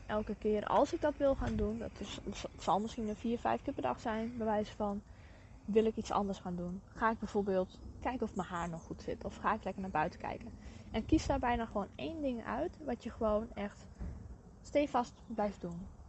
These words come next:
Daar ga je echt op committen en dat ga je echt blijven doen. En dan zul je merken dat je op, op een gegeven moment die gewoontes eigen gaan worden en dan gaan ze veranderen. Dus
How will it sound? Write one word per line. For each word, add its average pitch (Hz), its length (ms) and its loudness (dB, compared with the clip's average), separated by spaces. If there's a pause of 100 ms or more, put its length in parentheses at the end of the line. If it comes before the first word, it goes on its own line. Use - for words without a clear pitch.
(520)
Daar 220 120 6
ga 233 140 2
je 247 120 2
echt - 220 0
op 226 120 -4
committen 220 400 0
en 214 100 -2
dat 202 120 -4
ga 208 140 -2
je 196 80 -2
echt 208 120 -8
blijven 196 280 -2
doen. 190 120 -2
En 196 120 -6
dan 208 180 2
zul 294 160 2
je 269 120 2
merken 220 380 0
dat 214 180 -4
je - 60 -4
op, - 120 -4 (120)
op - 80 -10
een - 80 -8 (220)
gegeven 262 240 0
moment 240 340 -2 (480)
die 233 140 0
gewoontes 214 520 6
eigen 202 320 6
gaan 170 160 -4
worden 175 220 -4
en - 60 -4
dan 208 80 -4
gaan 214 200 0
ze 208 100 -2
veranderen. 180 600 -2 (480)
Dus 202 220 0